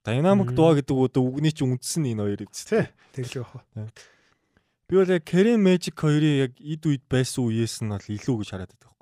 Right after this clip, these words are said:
Speaker 1: байхгүй. Magic rookie болоод орж ирээд Karim жоохон унж эхэлсэн.
Speaker 2: Унж эхэлсэн тий.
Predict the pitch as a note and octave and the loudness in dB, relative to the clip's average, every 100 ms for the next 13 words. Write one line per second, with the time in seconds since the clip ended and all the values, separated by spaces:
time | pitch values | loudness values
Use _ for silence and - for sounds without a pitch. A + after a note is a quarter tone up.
0 | G#2+ _ _ _ _ C3+ A#3 - - _ | -20 _ _ _ _ 0 0 -2 -14 _
1 | - F3 G#3+ G#3+ G3 D3 D3 D3+ C#3 D3+ | -6 -6 -4 -6 -4 -4 -4 -4 -4 -6
2 | - C3+ C3+ - C3 D#3+ D3+ C3 - G2+ | -4 -4 -4 -6 -2 -2 0 -2 -4 -6
3 | A2+ A#2+ - - - C#3 D3+ A#2+ G#2+ A2 | -6 -6 -10 -16 -6 -2 -2 -2 -6 -8
4 | A2 A#2 | -6 -10